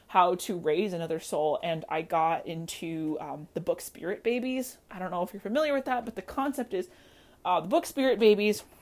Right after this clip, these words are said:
um, is a book that talks about how you can communicate with a baby who is not born yet through meditation. Um, and opening up that possibility to me, I started to see really vivid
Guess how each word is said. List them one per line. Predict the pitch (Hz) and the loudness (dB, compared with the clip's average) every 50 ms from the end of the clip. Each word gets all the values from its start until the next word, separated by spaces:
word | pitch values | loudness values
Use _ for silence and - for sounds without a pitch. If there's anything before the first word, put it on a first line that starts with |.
| - - - - - - - _ _ - - - | -20 -20 -20 -20 -20 -20 -20 _ _ -14 -2 4
um, | 185 190 180 170 165 175 214 - - - - - - - - - - - _ - | 8 8 10 8 8 4 2 -4 -8 -18 -20 -20 -18 -18 -18 -18 -20 -12 _ 2
is | 240 226 208 196 190 190 180 180 - - - - - - - - - - - - - - - | 8 10 12 12 12 10 6 4 2 2 2 -2 -6 -6 -8 -10 -12 -14 -16 -18 -8 2 6
a | - 202 | 6 8
book | - - 240 262 254 - - | 12 12 12 12 12 8 2
that | 226 - - | 2 2 2
talks | - - 202 196 - - | 4 4 4 4 4 2
about | 190 196 185 170 - - - - - - - - | 6 8 8 8 8 2 -12 -20 -20 -20 -18 -8
how | - - 208 196 202 208 | 2 8 10 10 10 10
you | 208 185 180 180 190 185 - | 6 2 -2 -4 -4 -4 -6
can | - - - - 185 170 165 165 180 | -8 -10 -4 0 0 0 0 0 -4
communicate | - - 175 180 185 190 220 262 330 302 - - - 160 151 156 - - _ _ _ - - _ _ _ _ - | -10 -12 -10 -6 -4 -2 0 0 0 -2 -4 -4 -2 -2 -2 -2 -4 -8 _ _ _ -20 -20 _ _ _ _ -4
with | - 180 226 | -2 0 2
a | 202 165 | 2 0
baby | 156 196 185 185 190 196 190 190 | 2 2 0 2 2 0 -2 -4
who | 196 - 214 202 | -4 -4 -4 -2
is | 165 165 165 - | -2 -2 -4 -6
not | 156 156 156 - - - - - | -4 -4 -4 -4 -6 -14 -12 -8
born | 156 139 156 147 143 143 139 - | -4 -2 -2 -2 -2 -4 -8 -6
yet | 131 156 147 - - - | -4 -2 -2 -4 -6 -8
through | - 160 147 143 | -8 -6 -6 -4
meditation. | 170 147 135 123 143 - - - 160 151 - - - - - - - 226 214 - _ - - - - - - - - - _ - | -4 -2 -2 -2 -4 -8 -10 -6 -6 -6 -6 -6 -8 -8 -8 -8 -8 -10 -12 -14 _ -20 -20 -20 -20 -20 -20 -20 -20 -8 _ 4
Um, | 175 165 156 151 151 151 147 147 147 - - - _ _ _ - - - - | 6 6 8 6 4 2 -2 -6 -6 -8 -10 -14 _ _ _ -20 -10 0 4
and | 180 165 160 160 160 156 - - | 4 6 6 4 2 -2 0 4
opening | - 214 220 - 240 226 214 | 4 6 8 6 4 4 4
up | 208 - | 0 0
that | - - - | 0 0 0
possibility | - 220 208 - 196 175 202 175 175 170 160 | -6 -10 -8 -6 -4 0 2 2 2 2 0
to | 165 160 | 0 -2
me, | 160 160 156 - | -2 -4 -4 -6
I | - 170 | -8 -10
started | - - 233 208 208 185 | -8 -8 -6 -4 -4 -4
to | 208 | -4
see | 202 - 165 151 | -6 -4 -6 -6
really | 156 160 180 190 190 185 170 | -4 -4 -4 -2 -2 -4 -4
vivid | 156 170 160 160 156 160 156 143 131 | 2 4 4 4 4 2 -4 -4 -12